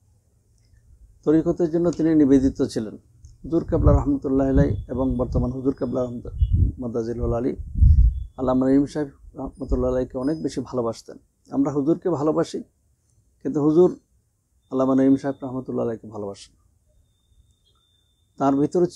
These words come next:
এত বড় আলেম হওয়ার, এত যোগ্যতা থাকা সত্ত্বেও কোনো অহংকার তার ভিতরে ছিল না।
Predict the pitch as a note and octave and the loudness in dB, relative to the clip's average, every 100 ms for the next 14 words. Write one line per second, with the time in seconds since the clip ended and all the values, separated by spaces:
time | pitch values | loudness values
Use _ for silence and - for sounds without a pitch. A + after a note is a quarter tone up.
0 | - C#3+ C#3 D#3 D#3 D#3+ D#3 D#3 D#3+ F3 | -6 -6 -2 2 6 6 6 4 4 4
1 | E3+ C#3+ D#3+ D3+ D3 C#3 _ _ C3+ C#3 | 4 2 2 2 2 -2 _ _ -12 -6
2 | B2+ C#3+ D#3 C#3+ D#3+ F3 - E3 E3 D3 | 0 0 -2 -6 -4 -4 -6 -6 -2 -2
3 | C3+ _ _ _ _ _ - - D#3 C#3+ | -4 _ _ _ _ _ -20 -6 -2 2
4 | C#3+ F3 F3 C#3 B2 A2+ B2 - A#2+ - | 2 2 0 -2 -2 -2 -2 -4 -6 -4
5 | A2+ G2+ | -4 -6